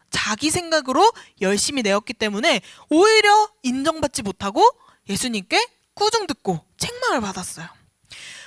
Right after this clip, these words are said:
오늘 말씀 십팔 절에는 이렇게 말씀하고 있어요. "술 취하지 말라. 이는 방탕한 것이니 오직 성령으로 충만함을 받으라." 이 말씀은 단지 술에만 취하지 말라는 말씀이 아니에요.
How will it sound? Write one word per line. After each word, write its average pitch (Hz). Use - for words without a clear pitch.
오늘 381
말씀 294
십팔 494
절에는 311
이렇게 370
말씀하고 226
있어요. 165
"술 427
취하지 403
말라. 202
이는 196
방탕한 285
것이니 214
오직 262
성령으로 427
충만함을 427
받으라." 180
이 320
말씀은 269
단지 311
술에만 494
취하지 415
말라는 226
말씀이 196
아니에요. 165